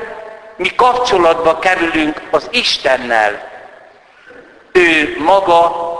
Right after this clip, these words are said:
az Atya örök fia a Szentlélekben. De nekünk meg testvérünk, mert emberré lett a szűz méhében, a Szentlélekben. Ezért mondja, „Én Uram,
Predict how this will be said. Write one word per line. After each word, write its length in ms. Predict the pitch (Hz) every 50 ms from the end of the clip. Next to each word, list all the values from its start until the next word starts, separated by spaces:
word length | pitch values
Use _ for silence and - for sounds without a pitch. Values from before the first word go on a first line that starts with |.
| - - - - 170
az 200 | - - - - -
Atya 400 | - 202 208 - 202 202 202 - -
örök 360 | 190 196 190 175 160 147 -
fia 540 | - - - - 160 156 165 175 185 190 185
a 80 | - 160
Szentlélekben. 1160 | - - - 196 185 175 165 - 147 139 131 120 123 120 117 - - 120 107 104 98 101 101 - - - - - - _ _ _ _ _ _ _ _ _ _ - - - - - -
De 260 | - 170 170 175 175
nekünk 480 | 175 190 202 202 202 202 190 180 175 170
meg 240 | 180 180 175 - -
testvérünk, 840 | - 220 226 220 - - - 160 151 147 143 143 139 156 151 151 151
mert 280 | 151 143 139 143 151
emberré 680 | 208 226 240 226 208 - 156 151 143 139 143 139 135 135
lett 300 | 131 151 165 165 156 -
a 80 | 139
szűz 340 | 139 - - 214 214 185 -
méhében, 640 | - 156 156 160 160 165 175 170 170 180 185 185 185
a 80 | 190 180
Szentlélekben. 1400 | - - 220 220 196 170 147 - 143 139 131 127 120 120 117 110 - - - 123 110 104 104 104 104 104 98 - - - - - - - - - - - - - _ _ _ _ _ _ _ _ _ _ _ _ _ _ _ _ _ _ _ _ _ 339 _ _ _ _ _ _ _ _ _ _ _ _ _ _ _ _ _
Ezért 380 | - 139 131 139 135 123 - -
mondja, 380 | 123 120 113 110 110 117 113 -
„Én 360 | - 139 147 156 151 143 - -
Uram, 420 | 120 127 120 113 110 107 107 -